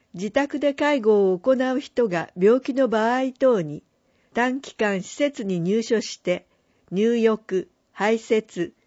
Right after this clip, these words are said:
食事の介護等を行います。児童発達支援。障害のある未就学児に、日常生活に必要な動作や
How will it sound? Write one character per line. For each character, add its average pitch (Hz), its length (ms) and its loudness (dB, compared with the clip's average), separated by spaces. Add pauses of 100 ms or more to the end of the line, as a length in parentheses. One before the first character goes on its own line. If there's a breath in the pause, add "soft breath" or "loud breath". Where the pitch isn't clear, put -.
(180)
食 202 340 -4
事 269 140 -4
の 262 160 0
介 285 260 -2
護 226 140 -2
等 190 500 4
を 151 60 -4
行 220 160 -2
い 190 300 0
ま 160 180 -4
す。 - 260 -20 (1900)
児 196 180 -4
童 294 260 0
発 285 300 -4
達 277 260 -6
支 - 200 -8
援。 175 340 -6 (1000)
障 262 360 2
害 294 240 0
の 277 160 0
あ 277 100 0
る 196 160 -4
未 180 300 -6
就 285 120 -2
学 277 280 -4
児 202 180 -6
に、 147 220 -10 (480)
日 208 300 -4
常 269 220 2
生 269 280 2
活 196 300 -6
に 180 140 -4
必 - 280 -12
要 240 320 2
な 202 220 -4 (100)
動 277 320 0
作 185 240 -2
や 160 200 -2